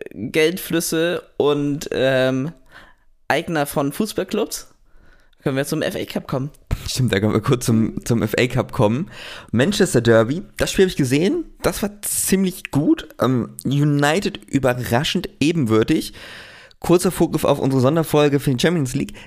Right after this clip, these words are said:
Speaker 2: Wenn Inter ähnlich spielt, oh, ich hab Hoffnung. Ich, ich hab Hoffnung. Und vielleicht ist İlkay Gündogan dann nicht Prime sie dann an dem Abend, ähm, in
Speaker 1: Ja,
Speaker 2: Istanbul.
Speaker 1: äh, was mit dem immer am Ende der Saison los ist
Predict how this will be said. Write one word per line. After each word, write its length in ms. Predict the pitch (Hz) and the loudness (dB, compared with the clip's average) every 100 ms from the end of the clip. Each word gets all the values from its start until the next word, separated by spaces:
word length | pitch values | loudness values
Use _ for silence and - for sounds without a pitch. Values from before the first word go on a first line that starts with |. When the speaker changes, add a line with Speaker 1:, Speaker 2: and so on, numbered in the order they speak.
| - | -2
Speaker 2:
Wenn 200 | 123 120 - | 0 0 0
Inter 380 | 175 - 240 - | -2 0 0 2
ähnlich 400 | 180 202 185 - | 2 2 0 -2
spielt, 520 | - 190 170 320 - - - - | -2 2 2 2 -4 -20 -18 -12
oh, 180 | - - | -10 -8
ich 100 | - | -6
hab 120 | 185 175 | -2 -2
Hoffnung. 340 | 170 107 110 - _ _ - | -2 -4 -4 -10 _ _ -6
Ich, 340 | - - - - | -6 -8 -8 -4
ich 160 | - | -2
hab 180 | 160 - | -4 -4
Hoffnung. 360 | 165 - 101 104 - - - - | -6 -2 -2 -4 -14 -18 -18 -2
Und 360 | 131 147 160 - - _ _ _ _ _ _ _ _ _ _ _ _ _ _ _ - | 2 2 0 -6 -20 _ _ _ _ _ _ _ _ _ _ _ _ _ _ _ -2
vielleicht 260 | 135 160 | 0 0
ist 180 | - - | -4 -2
İlkay 280 | 151 175 143 | 2 2 2
Gündogan 440 | 156 170 143 151 | 2 2 0 0
dann 200 | 143 151 | 2 2
nicht 260 | 151 - - | 0 -2 -2
Prime 260 | 135 135 | 0 2
sie 120 | 110 101 | 0 2
dann 420 | 101 101 104 - - | 2 0 -4 -6 -2
an 140 | 107 | 0
dem 180 | 107 101 | 0 2
Abend, 300 | 101 101 - | 2 2 0
ähm, 200 | 92 - - _ _ _ | -2 -4 -8 _ _ _
in 140 | - 113 | -2 0
Speaker 1:
Ja, 60 | |
Speaker 2:
Istanbul. 500 | 90 - 104 101 104 | -2 0 0 2 2
Speaker 1:
äh, 240 | 104 - 147 | 0 -4 -6
was 160 | 151 | -2
mit 200 | 165 156 | -2 0
dem 260 | 165 202 - | 0 0 0
immer 160 | 190 | -2
am 120 | 180 170 | 0 0
Ende 240 | 185 170 | 0 0
der 80 | 175 | 2
Saison 240 | 165 180 | 2 2
los 240 | 202 208 165 | 0 0 0
ist 340 | 214 208 | -2 -4